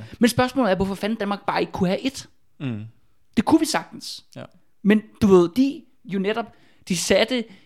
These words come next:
Speaker 1: ikke, du ved, de satte ikke engang god business-skik, eller landets interesser, eller du ved, patriotisme, eller hvad fanden de nu ellers render rundt og snakker om, de der erhvervsfamilier.
Speaker 2: Mm.
Speaker 1: De satte først og fremmest deres eget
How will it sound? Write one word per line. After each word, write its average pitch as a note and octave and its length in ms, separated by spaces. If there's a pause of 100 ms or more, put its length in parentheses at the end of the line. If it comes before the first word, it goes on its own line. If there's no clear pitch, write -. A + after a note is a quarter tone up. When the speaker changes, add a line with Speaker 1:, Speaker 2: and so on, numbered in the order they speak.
(100)
Speaker 1:
ikke, A3+ 760
du F3 100
ved, D#3 120
de D#3 100
satte G3+ 160
ikke C4 80
engang G#3+ 320
god B3+ 220
business-skik, - 680 (220)
eller D#3 460
landets G#3+ 460
interesser, D#3 580 (100)
eller D3+ 340
du E3 120
ved, D3+ 240
patriotisme, F3+ 640
eller D#3+ 100
hvad D3+ 100
fanden A3 280
de - 40
nu F#3+ 120
ellers F3 260
render E3 140
rundt E3 100
og F#3 60
snakker D#3 300
om, D3 60
de - 120
der D#3 120
erhvervsfamilier. D3 600 (220)
Speaker 2:
Mm. A#2 320
Speaker 1:
De A3+ 80
satte F#3 260 (180)
først A3+ 180
og A3+ 60
fremmest E3+ 400 (340)
deres D3 260
eget G3 300